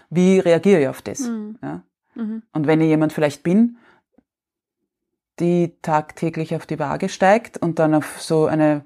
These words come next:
Speaker 1: Wassereinlagerung reagiert, kann's vielleicht wieder sein, ich verbiete mir zu essen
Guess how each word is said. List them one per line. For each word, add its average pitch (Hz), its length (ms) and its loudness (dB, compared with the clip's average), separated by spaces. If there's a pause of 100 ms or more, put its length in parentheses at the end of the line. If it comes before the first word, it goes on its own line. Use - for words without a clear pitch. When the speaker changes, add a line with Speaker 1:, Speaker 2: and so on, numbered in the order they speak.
(280)
Speaker 1:
Wassereinlagerung 151 840 0
reagiert, 156 640 0 (420)
kann's 170 220 -4
vielleicht 175 260 0
wieder 165 160 0
sein, 160 380 0
ich 170 100 -6
verbiete 196 380 -2
mir 196 240 0
zu - 160 -2
essen 226 480 0